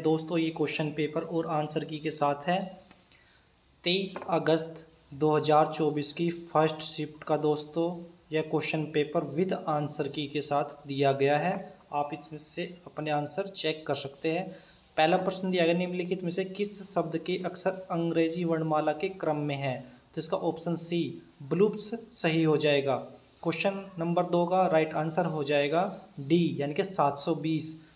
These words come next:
Question number three का right answer है ए, यानी कि एक। Question number four, पर्दे कपड़े से उसी तरह संबंधित है जिस तरह blinds संबंधित है। इसका option डी स्लैट्स right answer होगा।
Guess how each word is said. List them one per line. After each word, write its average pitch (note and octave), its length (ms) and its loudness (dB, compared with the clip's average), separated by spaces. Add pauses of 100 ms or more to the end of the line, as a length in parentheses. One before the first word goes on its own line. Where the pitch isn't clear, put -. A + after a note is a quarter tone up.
(100)
Question F3+ 260 -2
number F#3+ 260 2
three F3 240 -2
का E3+ 100 2
right D#3+ 200 4
answer E3 300 2
है - 240 0
ए, E3 40 0
यानी D#3+ 340 0
कि F3+ 280 -6
एक। E3 340 0 (500)
Question F3 240 0
number F#3 240 2
four, E3 480 0 (160)
पर्दे E3+ 260 2
कपड़े F3+ 360 0
से - 140 -4
उसी F#3 260 -4
तरह F3 200 2
संबंधित D#3 580 -2
है F3+ 180 0
जिस F3+ 260 -6
तरह E3+ 320 -2 (380)
blinds D#3 400 4 (100)
संबंधित D#3 460 -2
है। D#3 60 2
इसका E3 200 -2
option E3 340 -2
डी D#3+ 360 0
स्लैट्स E3 680 2 (720)
right D#3 220 4
answer D#3 300 0
होगा। C#3 300 2